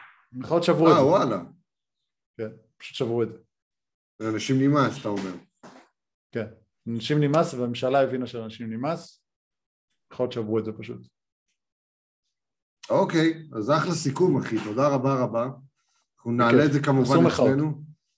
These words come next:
Speaker 2: אה, אנחנו נעלה את זה כמובן בערוץ, אה, יוטיוב שלנו, אני מבקש לתת לנו לייק, לתת איזה תגובה ושיתוף, וגם לתת
Speaker 1: כן.
Speaker 2: סאבסקרייב לערוץ,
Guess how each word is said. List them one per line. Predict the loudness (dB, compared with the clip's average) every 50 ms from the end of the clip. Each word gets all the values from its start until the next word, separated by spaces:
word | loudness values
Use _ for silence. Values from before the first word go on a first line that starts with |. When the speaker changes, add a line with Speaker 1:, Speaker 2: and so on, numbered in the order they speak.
| _ _ _ _ _ _ _ -8
Speaker 2:
אה, | -4 -2 0 0 0 0 0 -2 -2 -4 -4 -4
אנחנו | -4 -4 -6 -6
נעלה | -4 -4 -2 -2 -4
את | -4
זה | -4 -6
כמובן | -4 -4 -4 -4 -4 -4 -4 -4
בערוץ, | -4 -4 -2 -2 -2 -4 -6 -6 -6
אה, | -4 -2
יוטיוב | -2 -2 -2 -2 -4 -6 -6 -4
שלנו, | -6 -6 -4 -4
אני | -4 -4
מבקש | -6 -6 -8 -10 -8 -8 -8
לתת | -6 -4 -4 -2
לנו | 0 -2 0 -2 -2
לייק, | 0 0 0 -2 -2
לתת | -6 -10 -8 -8 -6 -6
איזה | -4 -6 -6 -8
תגובה | -12 -6 -6 -4 0 0 0 0
ושיתוף, | -2 -4 -8 -12 -6 0 0 0 0 0 -4 -12 _ _ _ _ _ _ _ _ _ -4
וגם | -2 0 0 0 0
לתת | 0 -2 -4
Speaker 1:
כן. | -6
Speaker 2:
סאבסקרייב | -2 0 2 2 4 2 2 0 0 2 2
לערוץ, | 2 0 0 0 0 0 0 0 0 -2 -4 -12